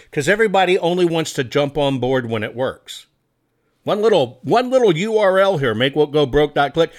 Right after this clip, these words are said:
That team, that collective, has already pulled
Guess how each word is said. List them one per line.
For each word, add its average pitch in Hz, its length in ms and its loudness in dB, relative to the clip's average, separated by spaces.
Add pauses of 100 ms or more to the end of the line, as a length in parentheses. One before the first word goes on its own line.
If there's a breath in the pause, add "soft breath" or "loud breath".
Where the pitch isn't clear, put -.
(180 loud breath)
That 175 260 -2
team, 131 320 0
that 139 260 -2
collective, 160 600 -4 (380)
has 147 180 -2
already 185 300 4
pulled 156 420 0